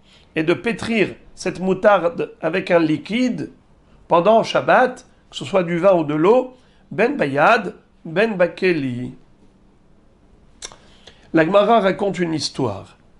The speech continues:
Ime de Abaye, avdale velo achal. La mère de Abaye, pendant Shabbat, elle lui avait mélangé de la moutarde avec un mashké. Et il a refusé de manger.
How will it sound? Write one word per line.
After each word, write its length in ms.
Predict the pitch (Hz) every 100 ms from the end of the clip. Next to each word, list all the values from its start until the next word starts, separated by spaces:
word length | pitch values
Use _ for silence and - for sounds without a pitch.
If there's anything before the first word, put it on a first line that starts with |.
| _ _ _ _ _ _ _
Ime 440 | 220 233 226 175 165
de 100 | 196
Abaye, 840 | 180 156 143 226 208 175 175 - _ _ _ -
avdale 640 | 147 170 143 170 208 190
velo 260 | 165 180 202
achal. 540 | 156 135 - - - - _ _ _ _ _ - - _ _ -
La 120 | 147
mère 200 | 196 226
de 100 | 185
Abaye, 560 | 165 196 208 165 190 185 _ _ _ _ _ _
pendant 320 | 143 147 240
Shabbat, 680 | 233 185 156 151 180 - - _ _ _ -
elle 140 | 151
lui 100 | 165
avait 180 | 175 226
mélangé 640 | 226 220 220 185 165 - - _ _ _
de 140 | - 160
la 160 | 180
moutarde 580 | 208 185 185 220 196 143 -
avec 300 | 151 180 180
un 80 | 175
mashké. 500 | 180 - - 135 - _ _ _ _ _ -
Et 80 | 175
il 60 |
a 60 | 185
refusé 460 | 202 196 220 202
de 100 | 233
manger. 460 | 185 165 135 113